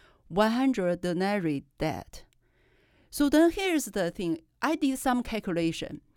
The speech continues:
So I went back to the Greek words for these two words and I did calculation. I realized the first person's debt,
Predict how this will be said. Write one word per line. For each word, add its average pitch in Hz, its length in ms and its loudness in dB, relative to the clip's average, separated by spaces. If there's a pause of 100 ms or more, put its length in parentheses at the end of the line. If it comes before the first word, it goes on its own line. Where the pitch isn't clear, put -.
(220)
So 247 140 2
I 233 100 6
went 302 260 6
back 269 320 4
to 254 140 -4
the 208 160 2
Greek 269 380 -2
words 220 400 0
for 196 180 -4
these 208 300 -8
two 220 160 -8
words 185 480 -2
and 180 180 -4
I 170 120 -4
did 254 260 -6
calculation. 196 800 -4 (480)
I 196 100 2
realized 233 680 4 (280)
the 196 120 0
first - 540 0
person's 247 480 2
debt, - 460 -2